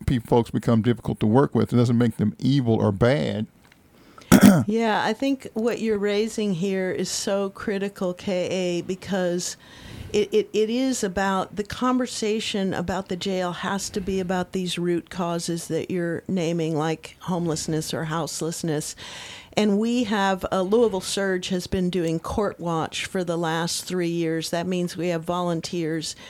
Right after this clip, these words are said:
Speaker 2: in arraignment court, in regular court, watching the judges and how they handle things. And the number of people that get held in jail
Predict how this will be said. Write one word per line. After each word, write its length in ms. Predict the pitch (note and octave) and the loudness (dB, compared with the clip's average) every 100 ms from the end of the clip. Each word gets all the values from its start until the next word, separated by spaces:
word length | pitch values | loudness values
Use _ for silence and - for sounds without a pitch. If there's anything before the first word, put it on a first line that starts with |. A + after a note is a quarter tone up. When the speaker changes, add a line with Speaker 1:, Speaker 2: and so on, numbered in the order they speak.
| - - | -20 -8
Speaker 2:
in 180 | - A#3 | 0 2
arraignment 640 | A#3 G3 F3+ F3 F3 - | 2 2 0 0 0 -2
court, 440 | - F#3+ E3+ D#3+ - | -4 -4 -2 -2 -2
in 220 | A3+ A#3 | 0 2
regular 440 | G3 F3+ F3 E3+ D#3+ | 2 0 -2 -2 -4
court, 520 | - F3+ E3 D#3 - - - - | -4 -4 -2 -2 -6 -16 -18 -6
watching 600 | F3+ G3 A3+ - G3+ F3+ | -2 0 0 -2 -2 0
the 100 | E3+ | -2
judges 640 | E3+ E3 E3+ F3 D#3+ E3+ | -2 -4 -2 -4 -4 -2
and 140 | - | -2
how 200 | F3 E3+ | -2 -2
they 160 | D#3 D#3 | -4 -4
handle 380 | E3 D#3 D#3+ D#3+ | -2 -2 -2 -4
things. 380 | - B2 E3 - - - - - - - | -6 -4 -6 -8 -18 -20 -20 -20 -8 -2
And 120 | G3+ | 2
the 80 | G3 | 2
number 580 | G3 G3+ G#3+ B3 C4 C4 | 2 2 2 2 2 2
of 240 | A3+ - | -2 -4
people 420 | - G#3 G3+ E3+ D#3 | -6 -6 -4 -4 -2
that 180 | F3 | -4
get 180 | F#3+ F3 | -2 -2
held 460 | F3 G#3+ G#3+ A#3+ A3+ | -2 0 0 0 0
in 240 | - A3 | 2 2
jail 560 | G3 G3 F3+ D#3+ D3+ | 0 0 0 0 -2